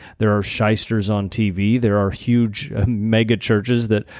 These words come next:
are filled with hypocrites and prideful people that twist the Word of God to their own desires, carnal desires, right? There's all of that. But if you really want to understand the Word of God and that desire has come from Him and a desire to please Him and give Him glory,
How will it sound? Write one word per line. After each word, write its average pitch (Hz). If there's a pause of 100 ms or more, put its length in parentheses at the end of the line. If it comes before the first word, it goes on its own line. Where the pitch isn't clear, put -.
(260)
are 104
filled 110
with 98
hypocrites 107
and 98
prideful 107
people 113
that 101
twist -
the 110
Word 101
of 90
God 101
to 113
their 101
own 110 (300)
desires, 104
carnal 110
desires, 95
right? 104
There's 110
all 156
of 90
that. 120 (920)
But 135
if 139
you 202
really 180
want 143
to 131
understand 127
the 110
Word 113
of 104
God 110
and 113
that 107
desire 117
has 117
come 107
from 131
Him 127
and 113
a 107
desire 110
to 107
please 143
Him 131
and 104
give 107
Him 107
glory, 104